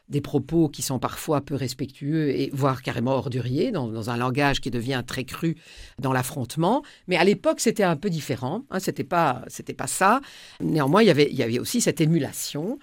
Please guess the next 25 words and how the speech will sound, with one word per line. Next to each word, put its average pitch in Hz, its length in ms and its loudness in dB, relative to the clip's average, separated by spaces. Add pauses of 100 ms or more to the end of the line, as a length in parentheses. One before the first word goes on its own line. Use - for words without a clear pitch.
(160)
mais 214 220 6
j'étais 285 240 2
dans 190 220 0
un 165 80 2
groupe 214 320 -2 (320)
qui 226 180 2
était 208 540 4
la 165 100 2
continuité 208 760 0
de 190 120 -4
ce - 80 -10
que 175 80 -2
j'avais 147 240 0
vécu 190 480 0 (340)
quand 139 100 0
j'étais 139 280 0
jeune, 160 480 4
à 139 80 4
l'école, 147 600 0
dans 135 100 -2
les 139 80 0
mouvements 131 280 -2
de 123 60 -6
jeunesse, 135 640 -2
euh, 123 140 -4